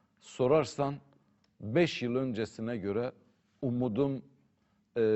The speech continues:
misliyle artmış durumdadır. Hiçbir kavram, e, beş yıl önceki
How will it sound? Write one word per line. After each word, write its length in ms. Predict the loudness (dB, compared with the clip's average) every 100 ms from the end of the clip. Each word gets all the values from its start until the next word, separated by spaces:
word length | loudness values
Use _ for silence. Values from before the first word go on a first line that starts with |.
| 2 0
misliyle 800 | -2 -2 -4 0 0 2 0 -2 _ _ _ 2
artmış 540 | 2 2 -6 -10 -10
durumdadır. 640 | -12 -10 -12 -14 -16 -20 _ _ _ _ _ _ _ _ _ _ _ _ _ _ _ _
Hiçbir 420 | 0 0 0 -4
kavram, 500 | 2 4 6 6 2 0 -12 _ _ _ _ _ _
e, 400 | 0 4 4 4
beş 260 | 4 4 2
yıl 120 | 0
önceki 640 | 0 0 -4 -6 -4 -6